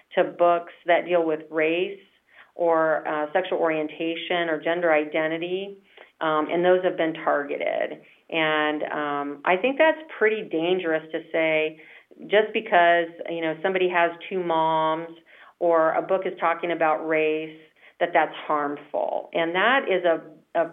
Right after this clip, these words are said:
pretty bold violation of the First Amendment. And I, I take great issue to that. I think what Senator Schroeder's bill is trying to do is, uh, acknowledge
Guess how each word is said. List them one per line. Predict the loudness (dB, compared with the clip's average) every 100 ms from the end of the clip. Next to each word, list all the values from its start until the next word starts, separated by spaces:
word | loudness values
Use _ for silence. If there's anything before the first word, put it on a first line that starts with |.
| -4
pretty | 0 0 0 -4 0
bold | 4 4 2 0
violation | -2 0 -2 -2 -4 -8 -6
of | -4 -4
the | -8 -6
First | -6 -4 -4
Amendment. | -4 -4 -4 -8 -10 -16 -20 -20 -20 -20 _
And | 0 2 2 2 0 2
I, | 4 4 2 0 -8 -2
I | -2 0
take | -4 -4 0
great | 0 0
issue | -2 -4 -6 -6
to | -4
that. | -2 -2 -4 -6 _ _ -20 -18 0
I | 2
think | 2 6
what | 6 4 0
Senator | 0 2 0 -2 0
Schroeder's | 4 4 2 -2 0
bill | 2 2
is | -4 -10
trying | -6 -4 -2
to | -4
do | -2 -2 -2 -2 -4 0
is, | 0 2 0 -4 -10 -20 -20 _ _ _ _ -8
uh, | -4 -2 0
acknowledge | 0 2 4 4 4 2 0 -2